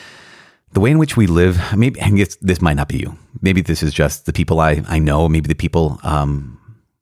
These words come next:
I, I've seen, and maybe myself, where it's like, okay, so you get to a certain age, maybe that age is eighteen, maybe it's twenty-one, twenty-two, somewhere in there.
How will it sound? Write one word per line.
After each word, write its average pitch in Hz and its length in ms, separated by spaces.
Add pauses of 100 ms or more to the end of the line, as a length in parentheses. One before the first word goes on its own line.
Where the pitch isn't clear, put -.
(140)
I, 87 140
I've 82 140
seen, 87 300
and 80 80
maybe 87 140
myself, 78 500 (560)
where 95 140
it's - 180
like, 90 140
okay, 104 420
so - 140
you 98 100
get 107 200
to 127 80
a 117 40
certain - 220
age, 78 320
maybe 92 160
that 90 100
age 78 160
is 73 140
eighteen, 80 340
maybe 78 160
it's 80 80
twenty-one, 78 400
twenty-two, 78 380
somewhere 120 260
in 78 80
there. 71 220